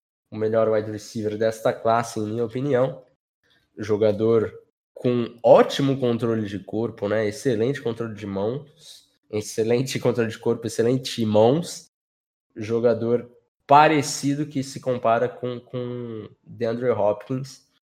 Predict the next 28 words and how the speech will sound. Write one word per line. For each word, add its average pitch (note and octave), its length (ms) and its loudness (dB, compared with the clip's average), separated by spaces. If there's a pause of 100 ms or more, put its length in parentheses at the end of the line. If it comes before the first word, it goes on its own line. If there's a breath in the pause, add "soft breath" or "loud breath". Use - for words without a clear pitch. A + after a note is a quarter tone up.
(240)
O, G2+ 760 -6
o G#2+ 40 -2
atleticismo A2+ 760 -6
dele G#2+ 180 -2
ficou B2 240 -6
mais B2+ 260 2
ou C3 80 0
menos A#2 380 -2
no A#2+ 140 -2
nível C3 340 0
do G#2+ 180 -4
Hopkins G#2+ 480 -2
também, G2+ 540 -6
então G2 320 -6 (420 soft breath)
essa G#2 240 -8
comparação G#2 640 -4
ficou G#2 440 -6
ainda A#2 280 -4
mais A2+ 240 -2
intensa A2 500 -10
depois G2 360 -10
do G#2+ 80 -16
Combine, A#2+ 500 -2 (600)
mas A2 440 -2
é B2 60 4
um B2+ 140 0
jogador A#2+ 560 0
que, B2 600 -6